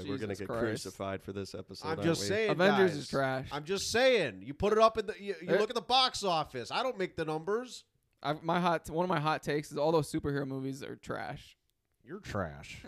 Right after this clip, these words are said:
Speaker 2: <laughs> Well, there we go.
Speaker 3: Uh,
Speaker 2: Uh,
Speaker 3: all right.
Speaker 2: anyway,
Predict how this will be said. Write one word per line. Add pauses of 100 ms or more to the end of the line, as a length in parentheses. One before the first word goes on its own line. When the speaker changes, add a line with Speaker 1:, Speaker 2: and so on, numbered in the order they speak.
(160)
Speaker 2:
<laughs>
Well,
there
we
go. (1400)
Speaker 3:
Uh,
Speaker 2:
Uh,
Speaker 3:
all
right.
Speaker 2:
anyway,